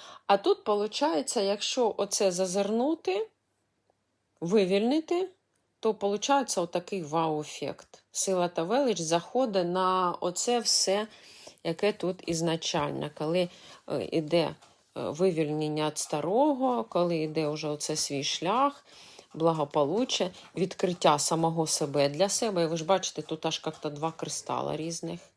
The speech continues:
Цікаво, да? І пробудження теж два різних кристала. Теж цікаво. Як мені оце з двома кристалами, тут щось, як воно вам, мені кажеться, тут якісь прям інтересності є.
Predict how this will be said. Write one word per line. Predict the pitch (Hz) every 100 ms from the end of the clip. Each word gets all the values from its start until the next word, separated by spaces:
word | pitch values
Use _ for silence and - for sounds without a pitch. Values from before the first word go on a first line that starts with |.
| - - _ _ _ -
Цікаво, | 156 - 143 139 143
да? | 156 220 - - - -
І | 180
пробудження | 175 185 170 214 175 165 160
теж | 151 143 147
два | 139 143 139
різних | 139 139 139
кристала. | - 123 127 - 117 123 151 -
Теж | - 139 135 -
цікаво. | - - 113 - 110 - _ _ _ _ _ _ - -
Як | 220 247
мені | - 160 170 208
оце | 196 185 180
з |
двома | 165 180 175
кристалами, | 170 170 - - 277 190 160
тут | 160 196 196
щось, | - 175 - - - - - - - 87
як | - 170 165 -
воно | 160 160
вам, | 156 240 302 - -
мені | - 165 180
кажеться, | 170 165 -
тут | 165 160 160
якісь | 156 - -
прям | - 151 147 147 - - _ _ _ _ _ -
інтересності | 156 147 156 127 120 - 135 - -
є. | 87 - 78